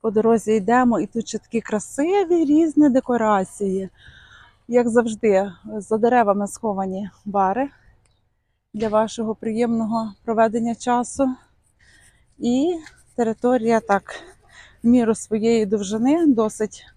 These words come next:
е, так красиво озеленена і,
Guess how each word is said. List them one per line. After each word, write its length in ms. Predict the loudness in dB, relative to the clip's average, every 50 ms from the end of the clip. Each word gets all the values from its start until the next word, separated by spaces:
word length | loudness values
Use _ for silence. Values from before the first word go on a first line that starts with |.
| _ _ _ _ _ _ _ _ _ _ _ _ -8
е, 580 | -6 -4 -4 -2 -2 -2 -2 -2 -2 -2 -4 -4 -8 -10 _ _ _ _ _
так 180 | -4 -4 -4 -4 -8 -20 -20 -20 -20 _ _ _ _ _ _ _ _ _ _ _ _ _ _ _ _ _ _ _ _ _ _
красиво 500 | -6 -6 -6 -4 -4 -4 -2 0 0 0
озеленена 920 | -2 -2 -2 -2 -2 0 0 0 2 4 4 4 4 4 4 2 0 -4 -6 -10 -10
і, 340 | -10 -8 -6 -6 -4 -6